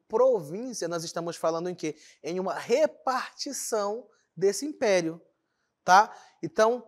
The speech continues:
o império era muito grande, era necessário dividir em partes menores que fossem administradas por governantes locais. Então, se o império, vamos colocar nesses termos, trazendo uma comparação com hoje em dia, se o Brasil fosse um império,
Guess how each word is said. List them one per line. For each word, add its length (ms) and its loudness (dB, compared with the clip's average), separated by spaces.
o 120 -4
império 240 6
era 120 6
muito 280 -2
grande, 340 0
era 120 2
necessário 600 2
dividir 600 -2
em 120 -4
partes 400 0
menores 480 -2
que 100 -8
fossem 520 -4
administradas 800 -4
por 160 -10
governantes 540 -6
locais. 580 -2
Então, 400 4
se 160 2
o 60 -2
império, 440 10
vamos 280 0
colocar 360 2
nesses 260 -2
termos, 320 -2
trazendo 640 4
uma 140 2
comparação 840 2
com 160 -4
hoje 180 0
em 80 -6
dia, 340 -2
se 160 -2
o 40 2
Brasil 400 8
fosse 360 6
um 60 -2
império, 680 2